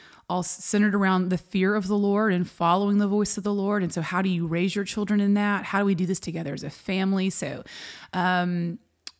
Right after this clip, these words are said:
I think that's, this is a huge part of our heart. Anybody that knows us knows this is a huge part of our heart. So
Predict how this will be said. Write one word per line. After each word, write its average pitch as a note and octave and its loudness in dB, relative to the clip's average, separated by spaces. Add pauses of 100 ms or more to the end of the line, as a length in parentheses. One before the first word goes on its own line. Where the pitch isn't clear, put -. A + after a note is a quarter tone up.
(280)
I F#3+ 0
think F#3 -2
that's, F3+ -2
this G3+ 0
is G#3+ 4
a - 4
huge A3 0
part G#3 2
of F#3+ -2
our F#3 2
heart. F#3+ 2
Anybody F3+ 2
that E3+ -2
knows F3+ 2
us G#3 4
knows F#3+ 2
this - -4
is F3+ -4
a F#3+ -2
huge F3+ -4
part F#3 -2
of F3+ -2
our F3+ 0
heart. F#3 -2
So E3+ 0